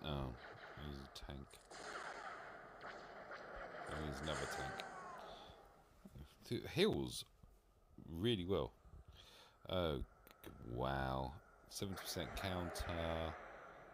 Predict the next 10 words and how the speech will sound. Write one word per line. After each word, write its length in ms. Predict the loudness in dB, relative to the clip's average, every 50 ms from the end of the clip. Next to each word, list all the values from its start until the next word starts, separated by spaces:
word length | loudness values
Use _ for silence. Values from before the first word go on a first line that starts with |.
| -14 -14 -14 -14
Seventy 280 | -12 -8 -6 -6 -6 -6
percent 300 | -4 -6 -6 -6 -4 -4
chance 300 | -4 -2 -2 -2 -2 -2 -6
to 160 | -4 -2 -2
gain 140 | -2 -2 -2
turn 400 | -2 -2 0 0 2 2 2 2
meter. 680 | 2 0 0 0 -2 -4 -2 0 0 0 0 0 0 -2 -4 -6 -10 -12 -12 -12 -12 -12 -12 -12 -12 -12 -10
Seventy 360 | -6 -6 -6 -6 -6 -8 -6
percent 260 | -6 -4 -2 0 2 2 0 0 -4 -4 -2
counter. 1080 | 0 0 0 0 -2 -4 -6 -6 -6 -6 -6 -4 -2 0 2 2 2 4 4 2 2